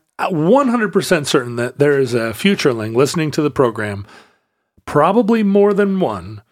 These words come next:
who's going to reveal that they are a landfill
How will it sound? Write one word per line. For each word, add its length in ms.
who's 220
going 200
to 120
reveal 400
that 220
they 220
are 400
a 340
landfill 1300